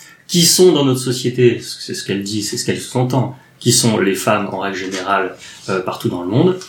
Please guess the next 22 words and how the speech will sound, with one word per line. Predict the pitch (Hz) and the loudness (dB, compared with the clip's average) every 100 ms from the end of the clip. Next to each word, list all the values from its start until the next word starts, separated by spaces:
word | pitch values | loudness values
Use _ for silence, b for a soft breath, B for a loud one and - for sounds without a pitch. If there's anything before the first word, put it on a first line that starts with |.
| B - | B 0
et | 156 | 0
qui | 156 143 | 2 -4
deviennent | 139 131 143 139 | -4 -4 -2 -2
dans | 120 | -4
cette | - 117 | -4 -2
autre | 139 127 123 | -2 -2 -2
société | - 113 - 107 117 104 - _ - | -2 -4 -4 -4 -4 -6 -8 _ 0
les | 107 101 117 | 2 4 4
hommes, | 196 | 2
parce | 196 127 | 0 0
que | 120 | 0
c'est | - 123 | 2 2
maintenant | 110 131 123 | 2 2 0
les | |
femmes | 101 127 | 2 0
qui | 123 | 0
ont | 107 | -4
le | 95 | -4
pouvoir, | 107 165 | 2 4
et | 131 | 4
qu'en | - | 0
fait, | - 120 | -2 -4